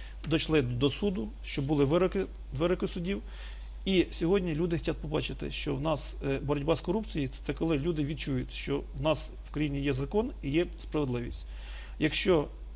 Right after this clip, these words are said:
люди відчують, що, що в країні є справедливість, є, є, є закон, що в нас, е, що в нас, е,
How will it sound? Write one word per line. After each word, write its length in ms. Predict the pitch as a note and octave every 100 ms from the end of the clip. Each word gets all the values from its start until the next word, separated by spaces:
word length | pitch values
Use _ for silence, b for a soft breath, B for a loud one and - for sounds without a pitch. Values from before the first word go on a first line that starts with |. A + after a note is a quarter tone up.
| - D3
люди 280 | F3 C#3
відчують, 640 | B2+ B2 - C#3 B2 - - -
що, 300 | - - C3+ -
що 280 | - - D3 - - - - -
в 40 |
країні 340 | - D#3+ D3+ C#3
є 120 | D3
справедливість, 680 | - D3 C#3+ D3 C#3 B2+ -
є, 240 | C3 C#3+ D3 D#3
є, 260 | C#3+ D#3+ D#3
є 240 | D3 C3+ D3+
закон, 420 | C#3+ - B3+ C#4+ B B B B
що 200 | - -
в 20 | D3+
нас, 340 | E3+ D3+ - -
е, 200 | C#3+ C3
що 140 | -
в 40 | D3
нас, 320 | D#3+ D3 -
е, 260 | C#3+ C3+